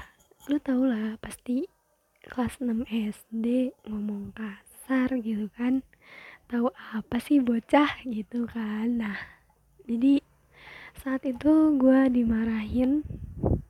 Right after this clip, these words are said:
tapi nggak yang intens banget gitu loh. Karena waktu itu, eh, kondisinya gua mau berangkat sekolah gitu. Hmm,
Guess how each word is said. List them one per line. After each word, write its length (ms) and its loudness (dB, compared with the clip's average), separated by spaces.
tapi 400 -2
nggak 400 0
yang 560 0
intens 560 -2
banget 320 -4
gitu 80 -8
loh. 240 -4
Karena 320 -2
waktu 240 -2
itu, 320 4
eh, 480 -4
kondisinya 640 0
gua 80 4
mau 160 2
berangkat 320 -8
sekolah 480 -8
gitu. 360 -16
Hmm, 880 2